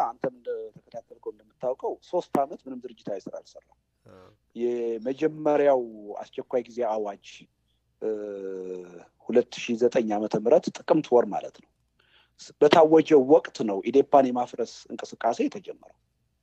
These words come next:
Speaker 1: በምርጫ ቦርድ አማካኝነት የዚህን ፓርቲ ህልውና መፈታተን፣ ማፍረስ፣ እ፣ ስራ የተጀመረው ያኔ ነው። ከዛ ጊዜ ጀምሮ ምንም አይነት ድርጅታዊ ስራ ሰርተን አናውቅም።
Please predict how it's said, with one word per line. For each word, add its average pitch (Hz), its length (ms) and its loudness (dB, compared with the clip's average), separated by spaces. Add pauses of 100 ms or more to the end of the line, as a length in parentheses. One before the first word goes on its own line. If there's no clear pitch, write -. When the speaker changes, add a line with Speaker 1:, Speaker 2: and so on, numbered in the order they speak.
(440)
Speaker 1:
በምርጫ 120 440 -2
ቦርድ 143 260 4
አማካኝነት 123 760 -8 (100)
የዚህን 110 400 -12
ፓርቲ 107 340 -4
ህልውና 107 420 -6 (100)
መፈታተን፣ 123 640 0
ማፍረስ፣ 104 440 -2 (600)
እ፣ 110 80 0 (280)
ስራ - 220 2
የተጀመረው 127 560 0
ያኔ - 220 -6
ነው። - 140 -20 (320)
ከዛ 202 280 -4 (120)
ጊዜ 226 260 -2
ጀምሮ 208 380 0
ምንም 285 300 -4
አይነት 165 280 -2
ድርጅታዊ 139 420 -4
ስራ 180 160 -6 (440)
ሰርተን 127 260 -6
አናውቅም። - 380 -20